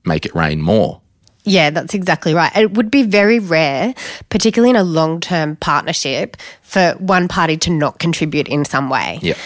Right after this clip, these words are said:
Speaker 2: So the contributions that we look at in a family law context are obviously financial contributions. So what are you bringing to the table in terms of what property do you have or what money are you putting towards things?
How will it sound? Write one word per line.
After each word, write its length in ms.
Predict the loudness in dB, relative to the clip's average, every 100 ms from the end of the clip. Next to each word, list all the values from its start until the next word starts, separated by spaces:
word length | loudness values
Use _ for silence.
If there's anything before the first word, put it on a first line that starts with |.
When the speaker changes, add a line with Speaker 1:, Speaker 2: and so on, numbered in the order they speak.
| -12
Speaker 2:
So 400 | -2 2 4 2 -2
the 140 | -4
contributions 680 | 0 0 2 2 0 2 0
that 160 | 0 0
we 100 | 0
look 240 | 0 0
at 100 | 0
in 140 | 0
a 60 | 0
family 340 | 0 0 2
law 140 | 0 -2
context 600 | -2 -2 0 -2 -4 -2
are 240 | 2 2 2
obviously 400 | 2 2 2 0
financial 540 | 2 2 2 0 -2
contributions. 680 | -2 -2 -2 -2 -2 0 0 2
So 100 | 2
what 200 | 2 2
are 20 |
you 160 | 2
bringing 300 | 2 2 0
to 100 | 0
the 80 | -2
table 340 | -2 -2 0 0
in 120 | -2
terms 320 | -2 -2 -2
of 160 | -6 -6 -14 -10
what 180 | -8 -2
property 300 | 0 2 2
do 80 | 2
you 140 | 2
have 280 | 2 2 0
or 60 | 0
what 160 | 0
money 360 | 0 0 2 0
are 20 |
you 120 | -2 -4
putting 260 | -4 -4
towards 360 | -4 -2 -2 -2
things? 400 | -2 -2 -2 -8